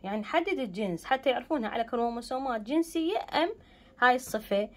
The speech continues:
موجودة. ب-، بعدين من نوصل بالنهاية بالوراثة أكو كرومو-، أكو صفات موجودة على كروموسوم جنسي إكس أو واي،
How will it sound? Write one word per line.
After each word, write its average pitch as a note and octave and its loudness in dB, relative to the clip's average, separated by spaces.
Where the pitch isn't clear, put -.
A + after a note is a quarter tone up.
موجودة. G#3 0
ب-، A3 -8
بعدين C#4+ 0
من E4+ 2
نوصل D4 0
بالنهاية C#4 0
بالوراثة A3+ -2
أكو B3+ -6
كرومو-، B3 0
أكو A3+ -6
صفات E4+ 2
موجودة B3+ 2
على D4 4
كروموسوم C4+ 0
جنسي A3 -6
إكس B3 2
أو G3 -2
واي، G#3+ 0